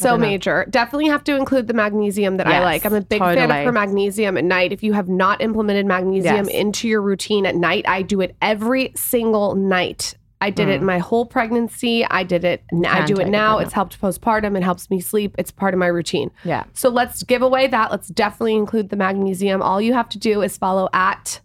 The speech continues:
Speaker 1: J S Health Vitamins.
Speaker 2: J S Health Vitamins on Instagram. And then do you wanna do a code for the audience?
Speaker 1: Yes. What do we do?
Speaker 2: Let's do code skinny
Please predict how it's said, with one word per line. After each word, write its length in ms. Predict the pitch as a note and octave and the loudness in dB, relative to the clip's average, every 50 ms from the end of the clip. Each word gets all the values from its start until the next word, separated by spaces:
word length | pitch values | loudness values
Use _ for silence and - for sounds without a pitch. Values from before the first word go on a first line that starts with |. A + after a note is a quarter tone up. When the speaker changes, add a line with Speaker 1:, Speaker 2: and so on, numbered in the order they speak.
| _ _ _ _ | _ _ _ _
Speaker 1:
J 200 | - E3 C#3+ D#3 | -4 -4 -2 -2
S 160 | E3 E3 - | -2 -4 -6
Health 340 | - E3+ E3 A3+ E4+ _ - - | -4 -4 -4 -4 -4 _ -16 -4
Vitamins. 800 | _ A#3 D4+ D4 G3 E3 D3+ C#3+ C#3+ C#3 - - - - - - - _ - | _ 0 0 0 0 -2 -2 -4 -6 -8 -10 -14 -18 -20 -20 -20 -10 _ -4
Speaker 2:
J 140 | G3+ G#3 A3+ | -2 0 0
S 200 | G#3 G#3+ A#3 A3+ | 2 0 0 0
Health 160 | - B3 A#3+ - | -2 -2 -2 -2
Vitamins 400 | A#3+ A#3 A3 A3+ A#3 A#3 A#3 A3+ | -2 -2 0 0 -2 0 0 0
on 120 | A3 A3 | 0 0
Instagram. 720 | G#3+ G#3+ G#3+ G#3 - - G3+ G#3+ G#3 G3+ G3+ G#3 A#3 B3 - - - - _ _ - | 0 -2 -2 -2 -4 -4 -2 0 0 0 0 0 -2 -2 -6 -12 -20 -20 _ _ -2
And 120 | A3+ C4 | 2 2
then 120 | C4 C4+ B3+ | 2 2 2
do 100 | A#3 C4+ | 0 -2
you 80 | C4+ | 0
wanna 200 | B3+ C4+ C#4 D4 B3 | 0 0 0 0 0
do 140 | D4 D4 | 0 0
a 40 | C4+ | 0
code 420 | C4 - - A3 G3+ G#3 B3 C#4 - | -2 -2 -2 0 0 0 0 -2 -2
for 80 | - | -4
the 140 | C#4+ B3+ A3+ | -4 -2 0
audience? 580 | G3+ F#3+ G3 A3 B3 D4+ F4 F#4 - - - _ | 0 0 0 0 2 2 0 0 -2 -6 -16 _
Speaker 1:
Yes. 440 | - F3+ F3 E3 D#3 D#3+ - - - | -6 -4 -4 -4 -4 -6 -8 -12 -14
What 200 | - G#3+ G#3 G3 | -6 -4 -2 0
do 60 | G3 | 2
we 140 | G3+ G#3 F#3+ | 2 2 2
do? 200 | F3+ D#3+ G3+ F#3+ E3 C#3+ - _ - | 2 2 0 0 0 -4 -8 _ -6
Speaker 2:
Let's 380 | - A#3 B3 - - - - - | -2 0 0 0 -2 -6 -8 -2
do 180 | - D4+ D4 C#4+ | 0 -2 -2 -2
code 380 | - - - B3 A3+ A#3+ A3 | -4 -2 -2 0 0 -2 -4
skinny 600 | A3 - - - A3 F3+ F3 F3 F#3 A#3 C#4+ D#4+ | -8 -10 -4 -2 -2 -2 0 -2 -2 -4 -4 -6